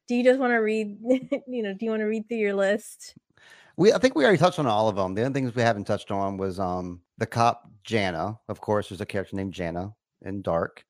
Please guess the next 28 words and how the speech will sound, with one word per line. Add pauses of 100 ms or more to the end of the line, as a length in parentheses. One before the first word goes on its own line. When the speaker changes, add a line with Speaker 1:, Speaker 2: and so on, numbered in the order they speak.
(120)
Speaker 2:
Um,
Pier's
real
name
is
Ulrich, (160)
so
that's
interesting
that, (200)
you
know, (200)
Ulrich,
we
all
love
him. (500)
Speaker 1:
Mm-hmm.
Speaker 2:
Um, (180)
I
think
those
are
the
only
two.
Everything
else,